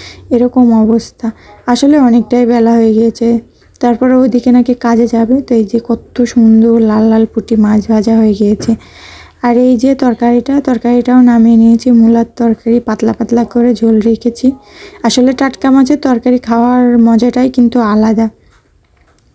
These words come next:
তো এই তো সব কিছু তো হয়েছে ঠিক আছে। এই যে আমার বরমশাইয়ের তো ডিম ভাজিটাই হয়নি, সে কি খাবে?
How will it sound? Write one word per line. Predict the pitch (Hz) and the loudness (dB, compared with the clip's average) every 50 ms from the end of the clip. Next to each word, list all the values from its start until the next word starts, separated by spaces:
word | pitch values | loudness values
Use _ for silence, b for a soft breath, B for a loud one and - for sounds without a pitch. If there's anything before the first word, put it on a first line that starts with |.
| B B B B B B B B B B _ _ | B B B B B B B B B B _ _
তো | - 277 277 | -2 0 0
এই | 277 277 277 - | 0 0 -2 -2
তো | - 254 247 247 | -2 0 0 0
সব | 240 - - 240 233 233 - | 0 -2 -2 -4 -4 -4 -6
কিছু | - 269 - 302 277 | -8 -4 -4 -4 -2
তো | - 311 | 0 0
হয়েছে | 285 269 254 254 247 - 254 247 | 2 2 2 0 0 -2 -4 -4
ঠিক | - - 240 226 233 | -2 -2 -2 -2 -2
আছে। | 233 240 233 - 233 233 240 | -4 -4 -4 -2 -2 0 0
এই | 240 | 0
যে | 214 254 247 254 262 269 254 - _ _ _ _ _ _ _ _ - | 0 0 0 0 0 -2 -4 -8 _ _ _ _ _ _ _ _ -2
আমার | 233 226 226 233 233 240 233 233 | 0 2 2 2 2 2 2 0
বরমশাইয়ের | 226 196 226 226 233 226 233 240 240 - 254 247 254 247 - | 0 0 -2 0 0 2 2 2 2 0 0 -2 -2 -2 -2
তো | - 247 247 | -2 -2 0
ডিম | 208 233 226 226 226 | 0 0 2 2 2
ভাজিটাই | 233 233 233 214 240 233 - 240 240 247 254 | 2 2 0 0 -2 -2 0 0 0 2 2
হয়নি, | 247 240 233 226 220 226 214 220 220 247 262 - _ - | 2 2 2 2 4 4 4 4 2 0 -2 -4 _ -8
সে | - - 240 233 | -4 -2 -2 -2
কি | 233 - 240 | -2 -2 -4
খাবে? | 226 - - 220 233 220 226 240 | -4 -2 -2 -2 0 0 -2 -2